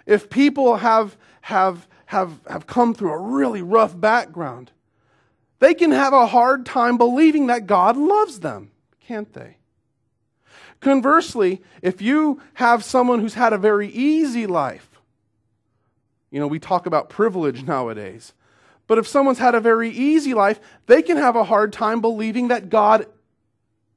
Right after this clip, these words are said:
isn't perhaps happy with them. I will never forget going to Northwestern University.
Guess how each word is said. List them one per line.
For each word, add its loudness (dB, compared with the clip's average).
isn't -4
perhaps -8
happy -6
with -16
them. -20
I 2
will 0
never 2
forget -6
going -2
to -10
Northwestern -4
University. -6